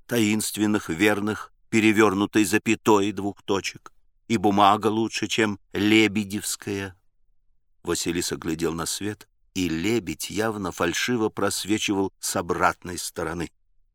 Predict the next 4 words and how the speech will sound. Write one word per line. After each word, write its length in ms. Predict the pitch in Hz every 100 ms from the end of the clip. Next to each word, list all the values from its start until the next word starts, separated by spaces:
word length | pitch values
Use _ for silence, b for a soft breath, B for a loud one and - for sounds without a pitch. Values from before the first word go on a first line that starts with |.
| _ -
«Извозчику 880 | 78 78 78 90 87 - - - 87
завтра 440 | - 80 - 78
вечером 540 | 80 85 - 82 76 76
одну», 320 | 65 69